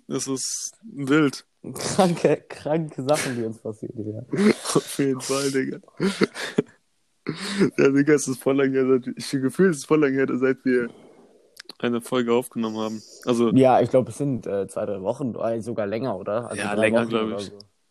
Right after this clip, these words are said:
Speaker 2: Ja,
Speaker 1: Ja,
Speaker 2: ist
Speaker 1: länger.
Speaker 2: echt gut.
Speaker 1: Länger.
Speaker 2: Ja.
Speaker 1: Aber
Speaker 2: Na, haben wir jetzt
Speaker 1: wichtig.
Speaker 2: noch mehr, um, äh, Sachen zu reden, okay?
Speaker 1: Genau. Also stimmt, wir haben ja auch gesagt, wir hatten ja sogar eine starke Begründung. Nämlich, dass wir
Speaker 2: Schule,
Speaker 1: beide Schule,
Speaker 2: genau.
Speaker 1: genau.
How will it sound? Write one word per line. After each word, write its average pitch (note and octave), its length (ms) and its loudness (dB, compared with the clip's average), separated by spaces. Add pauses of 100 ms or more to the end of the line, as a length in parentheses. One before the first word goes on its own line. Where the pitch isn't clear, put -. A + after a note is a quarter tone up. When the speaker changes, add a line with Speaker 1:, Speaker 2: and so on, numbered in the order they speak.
(260)
Speaker 2:
Ja, - 60 -10
Speaker 1:
Ja, G2+ 60 -8
Speaker 2:
ist - 140 -10
Speaker 1:
länger. - 140 -6
Speaker 2:
echt - 140 -8
gut. - 260 -10
Speaker 1:
Länger. A#2+ 400 -10 (400)
Speaker 2:
Ja. - 60 0
Speaker 1:
Aber G#2 180 -2 (1000)
Speaker 2:
Na, D#3 180 6
haben E3+ 100 6
wir F3 60 8
jetzt F3 80 6
Speaker 1:
wichtig. - 60 4
Speaker 2:
noch F3+ 120 6
mehr, E3+ 200 8
um, C3+ 500 0
äh, D3+ 260 -2
Sachen D#3 440 -2 (500)
zu D3 120 -6
reden, C#3 300 -2
okay? A#2 180 -4
Speaker 1:
Genau. C3+ 240 2 (320)
Also C#3 140 4
stimmt, F#3+ 200 6
wir E3 60 8
haben D#3+ 80 6
ja D#3 60 8
auch - 60 0
gesagt, C3+ 400 2
wir C3+ 60 6
hatten C3+ 100 -4
ja C3 80 2
sogar B2 240 4
eine A#2+ 360 -4
starke C3 320 0
Begründung. C3 580 0 (800)
Nämlich, B2 480 2
dass A#2+ 240 -2
wir A#2+ 180 2
Speaker 2:
Schule, B2 480 6
Speaker 1:
beide B2 80 -8
Schule, A2+ 440 0
Speaker 2:
genau. G2 120 -4
Speaker 1:
genau. A#2 420 -6